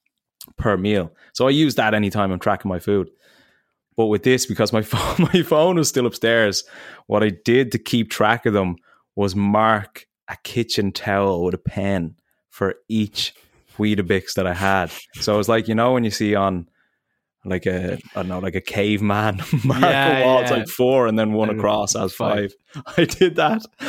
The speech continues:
Speaker 1: on a kitchen towel to keep track of my Weetabix, so I knew how many that I had eaten, so
Speaker 2: Yeah.
Speaker 1: that I can carb count afterwards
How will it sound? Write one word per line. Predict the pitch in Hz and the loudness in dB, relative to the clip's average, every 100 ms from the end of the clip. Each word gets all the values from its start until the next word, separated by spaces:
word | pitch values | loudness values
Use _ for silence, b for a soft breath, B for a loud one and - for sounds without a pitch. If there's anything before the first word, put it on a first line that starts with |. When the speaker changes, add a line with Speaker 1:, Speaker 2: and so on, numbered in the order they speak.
| 269 202 B | -4 -2 B
Speaker 1:
on | 147 | 2
a | 143 | 2
kitchen | 160 165 139 120 | 2 2 2 0
towel | 120 127 127 113 | 4 4 4 2
to | 110 | 0
keep | 113 107 | 0 0
track | - 123 113 - 120 | 2 2 0 -4 -4
of | |
my | 107 107 | 0 2
Weetabix, | 104 113 107 101 90 - - B | 2 2 2 0 -2 -8 -12 B
so | - 123 | -2 2
I | 117 110 | 2 2
knew | 110 117 113 104 - _ _ _ _ - | 2 4 2 0 -4 _ _ _ _ -12
how | - 123 135 | 2 4 4
many | 127 120 113 | 4 4 4
that | 107 | 4
I | 104 101 | 4 4
had | 98 | 2
eaten, | 104 117 160 135 - _ | 2 0 -2 -4 -8 _
so | - 107 | -2 0
Speaker 2:
Yeah. | |
Speaker 1:
that | 104 | 2
I | 101 | 0
can | 95 98 | -2 -2
carb | 110 113 110 | 2 2 0
count | - 101 101 - | -2 -2 -2 0
afterwards | 107 113 - 101 95 90 87 | 2 2 0 0 0 -2 -4